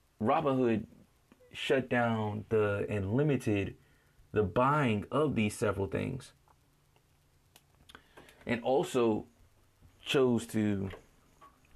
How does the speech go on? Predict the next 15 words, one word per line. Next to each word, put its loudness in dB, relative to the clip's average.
only 0
to -6
where 4
you 2
could -2
sell 0
it, -2
not -2
buy 4
it -2
though. -2
Now, 2
as 2
of 0
recently, 0